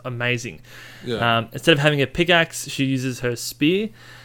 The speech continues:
Speaker 1: Um, so it's just, it's, it's really good to see, like, as much as we shit on Fortnite, it's really good to see the small attention to detail and all that sort of stuff. Um, and they, it's clear that they're making an effort, um, to,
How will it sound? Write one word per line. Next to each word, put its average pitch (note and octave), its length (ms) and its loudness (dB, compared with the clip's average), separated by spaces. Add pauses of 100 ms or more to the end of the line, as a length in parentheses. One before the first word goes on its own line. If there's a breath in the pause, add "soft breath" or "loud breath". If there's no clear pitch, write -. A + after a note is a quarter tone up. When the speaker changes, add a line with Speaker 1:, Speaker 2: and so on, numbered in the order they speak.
(140 loud breath)
Speaker 1:
Um, A#2+ 340 0
so G3 140 4
it's G3 80 2
just, B3 240 0
it's, - 160 -2
it's - 280 -2
really G#3+ 220 2
good F#3 140 0
to D#3+ 80 0
see, C3+ 420 2
like, A#2+ 100 -2
as C3 100 0
much F3 180 0
as D#3 100 -4
we C#3+ 60 2
shit C#3 180 0
on B2+ 120 2
Fortnite, A#2 500 -2
it's - 300 -4
really F#3 180 0
good E3 100 2
to C#3 80 -4
see B2 400 2 (300 loud breath)
the C3 80 -4
small C#3+ 320 2
attention C3 320 0
to A#2 80 -4
detail A#2+ 420 0
and A#2 100 -6
all A2 120 -6
that A#2 60 -8
sort - 100 -12
of A#2+ 80 -8
stuff. A#2 400 -4 (500 loud breath)
Um, A2+ 320 -2
and C#3 140 -2
they, D3 120 4
it's C#3+ 220 -6
clear A3 320 4
that D3+ 80 -2
they're C#3 180 -4
making C3 380 0
an A#2+ 120 -6
effort, - 600 -6 (140)
um, A#2 400 -4
to, A2 640 -4